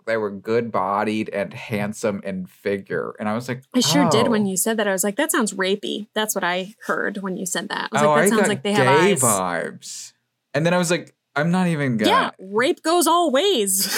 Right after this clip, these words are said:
Speaker 2: <laughs>
Speaker 1: No, that's true, but the gays don't need more flack. We were just gonna take wins and just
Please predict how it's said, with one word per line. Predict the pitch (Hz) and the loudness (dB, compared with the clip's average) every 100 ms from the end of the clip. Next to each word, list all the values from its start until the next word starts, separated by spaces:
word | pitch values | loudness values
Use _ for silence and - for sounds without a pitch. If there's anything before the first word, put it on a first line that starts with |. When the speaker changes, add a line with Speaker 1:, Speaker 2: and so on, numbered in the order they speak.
| - | 0
Speaker 2:
<laughs> | - 480 571 427 | 2 2 2 4
Speaker 1:
No, | 214 247 | 4 6
that's | 247 277 269 392 302 | 6 4 2 0 0
true, | 247 247 208 156 | 4 6 6 4
but | 117 139 131 - - - - - - | 4 2 2 0 -2 -2 -4 -8 -4
the | 156 | -2
gays | 175 202 233 226 | 2 4 2 2
don't | 220 175 | 0 2
need | 165 | -2
more | 147 131 123 131 | 2 2 4 2
flack. | 135 160 180 185 - | 0 2 2 0 -4
We | 143 156 | -4 -2
were | 170 | 0
just | 196 | 0
gonna | 202 190 | 0 -2
take | 175 165 135 131 | 0 0 0 0
wins | 127 127 143 165 170 | 0 2 0 -2 -6
and | - 127 113 | -2 -2 0
just | 110 - | -4 -6